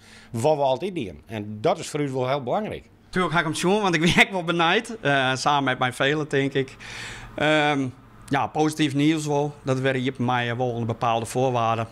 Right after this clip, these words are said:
Speaker 2: Ja, we moeten roeien met de riemen die we hebben. En die, eh, dat zijn die voorwaarden. En ik hoop, als we naar de zomertag gaan, dat alle hier wat los kunnen laten.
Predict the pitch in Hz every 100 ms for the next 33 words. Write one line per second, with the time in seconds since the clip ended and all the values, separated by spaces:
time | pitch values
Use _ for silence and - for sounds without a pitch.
0 | - 117 107 110 113 110 113 110 110 107
1 | 113 110 110 107 104 131 120 107 107 110
2 | 107 104 104 - - - 117 127 113 104
3 | 120 131 120 110 110 107 - - - -
4 | 110 110 127 135 - 123 127 120 - 120
5 | 113 110 107 104 104 104 - 110 - 104
6 | 104 110 107 110 110 - 107 107 104 98